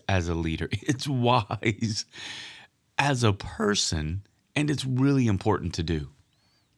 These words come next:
I believe the ability to reframe is a real step of maturity. You know, as an immature, ch-, you know, I've raised three children. Uh,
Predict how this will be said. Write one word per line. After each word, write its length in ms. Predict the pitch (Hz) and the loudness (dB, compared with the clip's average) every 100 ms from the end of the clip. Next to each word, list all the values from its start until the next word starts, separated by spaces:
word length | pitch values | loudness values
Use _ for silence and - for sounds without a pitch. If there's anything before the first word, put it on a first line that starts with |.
| _ _ | _ _
I 140 | 120 131 | 2 4
believe 260 | 160 151 | 4 4
the 100 | 117 | 6
ability 400 | 113 107 117 110 98 | 4 4 2 2 0
to 100 | 95 | 0
reframe 800 | 90 104 - 98 95 80 82 98 _ _ _ _ _ _ - - - - _ _ _ _ - | 2 2 2 4 4 4 0 -2 _ _ _ _ _ _ -20 -20 -20 -20 _ _ _ _ 4
is 380 | 123 110 101 - | 6 6 2 0
a 80 | 110 | 2
real 260 | 98 107 98 | 4 4 4
step 800 | - - - _ _ - 104 98 | 2 -2 -6 _ _ 4 4 4
of 140 | 95 | -2
maturity. 800 | 85 85 - 98 87 78 87 82 _ _ _ _ _ _ _ _ - | -2 -6 -2 0 0 -2 -8 -12 _ _ _ _ _ _ _ _ 0
You 80 | 131 | 4
know, 160 | 120 | 6
as 100 | 107 | 4
an 100 | 95 | 4
immature, 420 | 98 147 120 92 | 4 2 0 -2
ch-, 120 | 80 - - | -2 -6 -4
you 140 | 107 | -2
know, 220 | 98 80 82 | 0 0 0
I've 160 | 90 | 2
raised 280 | 90 78 - | 2 0 -2
three 180 | 87 85 | -2 -2
children. 480 | - 120 101 85 90 - - - - | 0 0 0 -2 -4 -12 -16 -18 -14
Uh, 60 | - | -10